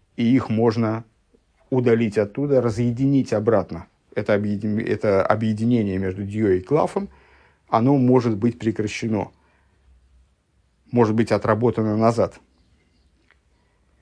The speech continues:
Und darüber kennen, kennen dem seine Erscheinung bis Bitul. И по причине того, что это на самом деле два начала, которые всего лишь объединены друг с другом,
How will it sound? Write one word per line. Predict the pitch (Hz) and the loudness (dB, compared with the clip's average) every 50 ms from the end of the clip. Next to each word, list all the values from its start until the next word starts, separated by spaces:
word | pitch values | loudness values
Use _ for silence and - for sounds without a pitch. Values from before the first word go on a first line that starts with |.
| _ _ _ _ _ - | _ _ _ _ _ 0
Und | - 135 127 120 | 2 2 4 4
darüber | 120 127 131 175 208 220 180 139 120 110 113 117 113 107 | 4 4 4 2 2 2 4 2 2 2 2 0 0 0
kennen, | - - - 165 185 196 190 185 185 180 175 165 160 160 - 143 | -2 -2 0 2 2 2 2 0 0 -2 -2 -2 -4 -6 -8 -12
kennen | - - 165 165 175 175 170 165 147 127 117 | -4 0 0 2 2 2 0 0 -2 0 2
dem | 123 147 160 165 139 | 2 2 2 2 2
seine | 113 123 143 160 165 156 | 4 4 4 4 2 0
Erscheinung | 131 110 - - - 143 156 160 160 160 160 - - - - - - | -4 -6 -6 -6 -4 -2 -2 0 0 0 0 -2 -4 -10 -18 -16 -12
bis | 127 120 110 113 143 165 170 156 131 | -10 -8 -6 -4 -4 -2 -2 -4 -4
Bitul. | 117 113 113 117 156 160 139 - - - - - - _ _ - _ _ _ _ _ _ _ - - - - - _ _ _ | -6 -6 -4 -4 -4 -4 -2 -4 -4 -6 -6 -8 -12 _ _ -20 _ _ _ _ _ _ _ -20 -20 -20 -20 -20 _ _ _
И | - 175 180 170 | -2 0 0 0
по | 160 - - 127 | 0 0 0 0
причине | 120 - 123 120 113 - - 170 160 135 123 | 2 2 0 0 0 -2 -2 0 0 0 0
того, | 117 - 127 117 110 110 98 90 92 - - - | 0 0 0 2 2 2 -2 -4 -6 -10 -14 -20
что | - - - | -10 -2 -2
это | 113 107 104 117 | 0 0 0 -2
на | 110 117 117 | -2 -2 -2
самом | 107 - - 175 185 185 180 165 147 127 | 0 0 2 2 2 0 -2 -2 -4 -2
деле | 120 127 117 107 92 85 80 | 0 2 2 2 0 0 -4
два | 82 92 107 131 143 | -4 -2 0 0 2
начала, | 147 143 131 120 - 110 92 87 85 | 2 0 -2 -2 0 -2 -2 -2 -2
которые | - - 92 - 131 123 120 | -4 -6 -6 -4 -2 -2 -2
всего | 104 - - - 110 123 156 156 | -2 -4 -4 -4 -2 0 2 0
лишь | 147 131 - 127 | 0 0 -2 -4
объединены | 113 113 120 110 107 117 117 113 117 120 127 135 135 | -2 -2 -2 -4 -2 -2 -2 0 0 0 0 0 -2
друг | 127 117 120 120 120 107 110 | -2 -4 -4 -4 -4 -4 -6
с | |
другом, | 98 95 110 104 98 90 95 95 | -6 -4 -2 -2 -2 -4 -6 -8